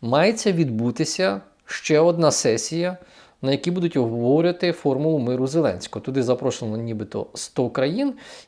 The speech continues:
і я вже можу вам повідомити, що Зеленський навіть сам там буде, бо, ну, принаймні сьогодні з'явилось повідомлення, що він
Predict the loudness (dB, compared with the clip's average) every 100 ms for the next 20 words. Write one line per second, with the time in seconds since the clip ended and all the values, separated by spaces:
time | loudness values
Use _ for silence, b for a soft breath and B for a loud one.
0 | _ -2 0 0 0 2 6 6 4 0
1 | 0 0 -2 -4 -4 -4 -4 -4 -4 -4
2 | -4 -2 0 0 0 0 -4 -6 -6 -4
3 | -6 -4 -6 -4 -6 -4 -4 -4 -4 -4
4 | -6 -6 -4 -4 -4 -4 -4 -4 -4 -4
5 | -6 -6 -4 -2 -2 -4 -6 -6 -6